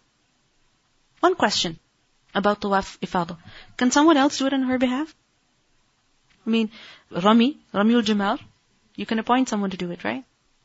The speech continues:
So what about Tawaf Ifadah? No, you can't. You have to do it yourself. وَكَانَ ابْنُ عُمَرَ، and Ibn Umar رضي الله عنه, يقول, he used to say, في أول أمره,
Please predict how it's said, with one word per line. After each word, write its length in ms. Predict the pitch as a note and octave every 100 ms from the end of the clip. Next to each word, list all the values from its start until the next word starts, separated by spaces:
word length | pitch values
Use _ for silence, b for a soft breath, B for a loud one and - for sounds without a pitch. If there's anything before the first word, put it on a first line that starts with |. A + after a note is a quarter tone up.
| -
So 160 | -
what 100 | B3+
about 220 | C#4 D4 D4
Tawaf 340 | A#3 A#3 -
Ifadah? 340 | - A3 - F#3+ _ _ _ _
No, 140 | F#3+
you 160 | F#3 F#3
can't. 360 | F3 E3 - - _ _
You 100 | G3+
have 180 | G#3 A3
to 60 | G#3
do 120 | G3+
it 100 | G#3
yourself. 580 | F#3 F3+ - E3+ E3 - _ _ _ _ _ _ _ -
وَكَانَ 400 | C4+ D#4 E4+ G#4
ابْنُ 180 | F4 C4+
عُمَرَ، 440 | B3+ A#3 A3 E4+ - _ _ _ _
and 220 | A3 B3+ B3
Ibn 260 | A#3+ B3+
Umar 260 | G#3+ D4+ E4+
رضي 180 | B3+ B3
الله 400 | A3+ G3+ F3+ G3
عنه, 180 | C#4 C4+
يقول, 480 | A#3+ - C#4 D#4+
he 120 | C4+ B3
used 240 | C#4 -
to 80 | D4
say, 280 | - G#3+ C4
في 300 | - B3+ -
أول 540 | D4 D4+ B3 A3+ A3 -
أمره, 640 | F#3+ F3 E3 E3+ A3+ D#4+